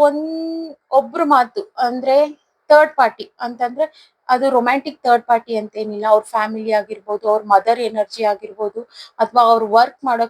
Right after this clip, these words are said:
ಕಡೆ ಅವ್ರ ಕಲೀಗ್ಸ್ ಆಗಿರ್ಬೋದು, ಅಥವಾ ಅವ್ರ ತುಂಬಾ ಬೆ-, ಕ್ಲೋಸ್ ಫ್ರೆಂಡ್ಸ್ ಇರ್ಬೋದು, ಯಾರ್ ಕಡೆಯಿಂದನೂ ಅವ್ರು ಒಂದು ಇನ್ಫ್ಲೂಯೆನ್ಸ್ ಆಗಿದ್ದಾರೆ.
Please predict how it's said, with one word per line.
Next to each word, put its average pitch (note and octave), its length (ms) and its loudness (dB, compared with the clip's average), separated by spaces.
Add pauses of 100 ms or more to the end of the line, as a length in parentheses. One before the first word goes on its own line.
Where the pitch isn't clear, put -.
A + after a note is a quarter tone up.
ಕಡೆ A3 180 -2
ಅವ್ರ G#3+ 100 0 (140)
ಕಲೀಗ್ಸ್ A#3 400 -6
ಆಗಿರ್ಬೋದು, G#3 560 -2 (120)
ಅಥವಾ A#3+ 220 -4
ಅವ್ರ A3+ 80 0 (140)
ತುಂಬಾ B3 180 2 (200)
ಬೆ-, A3+ 180 -2 (200)
ಕ್ಲೋಸ್ C#4+ 360 2
ಫ್ರೆಂಡ್ಸ್ C#4 380 -6
ಇರ್ಬೋದು, G#3 320 -6 (480)
ಯಾರ್ C#4+ 260 4
ಕಡೆಯಿಂದನೂ E4 540 -2
ಅವ್ರು D4 160 -6 (100)
ಒಂದು C4 160 -12 (140)
ಇನ್ಫ್ಲೂಯೆನ್ಸ್ C#4 520 -8
ಆಗಿದ್ದಾರೆ. F#3 420 -12